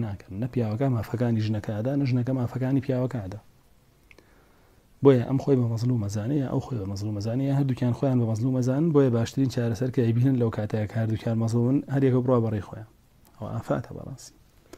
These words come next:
یا جاری وا هەیە لەلایەن پیاوەکەوەیە. هەندێک ڕ-، خوی ژنانە هەیە، چونکە ئەم هەر لەگەڵ پیاوە ژیاوە ساون تەحەمولی ناکە، سەبری لەسەر ناگرێ. هەندێک ڕەفتاری ژنانە هەیە، بێ سەبری لەسەر بگرین. هەندێک بابەت هەیە پێویست بە ژنان خۆیەتی، بێ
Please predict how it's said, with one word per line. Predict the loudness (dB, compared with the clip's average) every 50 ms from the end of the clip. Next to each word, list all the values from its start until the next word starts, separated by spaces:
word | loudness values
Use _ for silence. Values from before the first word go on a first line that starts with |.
| -20 -20 -20 -20 -20 -20 -20 -20 -20 -20 -20 -20 _ _ _ 6 8
یا | 10 12 12
جاری | 12 12 12 10
وا | 10 10
هەیە | 8 8 8
لەلایەن | 6 6 6 4 2 4
پیاوەکەوەیە. | 4 4 4 4 2 0 -2 -4 -4 -6 -8 -10 -12 -14 -18 -20 -20 _ _ _ _ _ _ _ -20 _ -10 0
هەندێک | 4 4 6 6 4 2 2 -2
ڕ-، | -4 -4 -6 -6 -6 2
خوی | 4 6 6 6 6
ژنانە | 4 2 2 2 2 0 0 0
هەیە، | 0 0 0 -2 -6 -4
چونکە | -4 -4 -4 -4 -4
ئەم | -4 -2 -2
هەر | -2 -2 -2
لەگەڵ | -2 -2 -2 -2 -2
پیاوە | -4 -2 -2 -4 -4 -4
ژیاوە | -6 -4 -4 -4 -6 -6 -6 -6
ساون | -2 -2 -2 -2
تەحەمولی | -2 -6 -6 -2 -2 0 0 0 -2 -2
ناکە، | -6 -8 -8 -8 -6 -2
سەبری | -2 0 0 -2 -2 -6
لەسەر | -8 -8 -6 -6 -4 -6
ناگرێ. | -6 -8 -10 -10 -10 -12 -12 -14 -18 _ _ _ _ _ _ -20 _ _ _ -2
هەندێک | -2 0 0 0 -4 -6
ڕەفتاری | -8 -10 -10 -12 -10 -10 -10 -10
ژنانە | -10 -10 -10 -10 -8 -6
هەیە، | -4 -2 -2
بێ | -4 -2 -2
سەبری | -2 0 0 -2 -2
لەسەر | -2 -4 -6 -4 -2
بگرین. | -4 -4 -4 -8 -12 -16 -20 _ -20 -20 -20 -20 -20 -20 -20 -20 -20 -20 -20 -14 0 4
هەندێک | 6 8 8 8 6
بابەت | 4 4 2 0 0 0
هەیە | -2 -2 2
پێویست | 2 2 4 2 2 2
بە | 0 0
ژنان | 0 0 0 2 0 0
خۆیەتی، | 0 0 0 0 0 0 0 0
بێ | 0